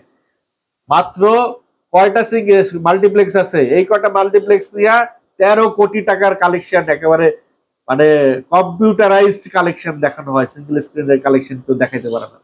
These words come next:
সেই সিঙ্গেল স্ক্রিনকে আশা আফগান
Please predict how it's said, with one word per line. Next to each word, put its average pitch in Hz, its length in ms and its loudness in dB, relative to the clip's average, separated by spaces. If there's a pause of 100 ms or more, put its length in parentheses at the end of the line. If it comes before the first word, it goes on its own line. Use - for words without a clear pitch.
(560)
সেই 196 200 0
সিঙ্গেল 220 460 0
স্ক্রিনকে 226 640 -4
আশা 196 320 0
আফগান 208 480 -2